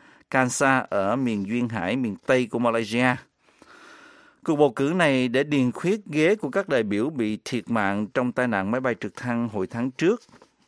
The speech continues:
Ông Najib đang bị chất vấn về nguồn gốc của khoản tiền bảy trăm triệu đô la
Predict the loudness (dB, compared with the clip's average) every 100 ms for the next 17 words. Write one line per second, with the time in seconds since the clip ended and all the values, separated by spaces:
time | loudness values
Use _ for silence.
0 | _ -4 0 0 0 -2 -2 -2 -4 -2
1 | -4 -4 -4 0 0 0 -2 0 0 -2
2 | -2 -4 -6 -4 -4 -4 -6 -6 -6 -8
3 | -6 -4 -4 -4 -6 -4 -2 2 2 2